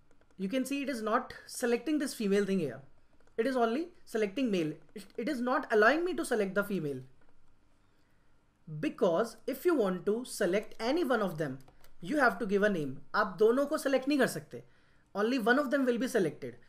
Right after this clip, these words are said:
और उसका क्राइटेरिया है कि that you have to provide a name here, because name वेरिएबल की जो वैल्यू होगी वो तो या फिर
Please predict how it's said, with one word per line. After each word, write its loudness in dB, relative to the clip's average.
और 4
उसका 0
क्राइटेरिया 2
है 0
कि -4
that -2
you -2
have 4
to -8
provide 2
a 0
name 2
here, -8
because 2
name 2
वेरिएबल 4
की -4
जो -2
वैल्यू 2
होगी 2
वो 2
तो 2
या 2
फिर 6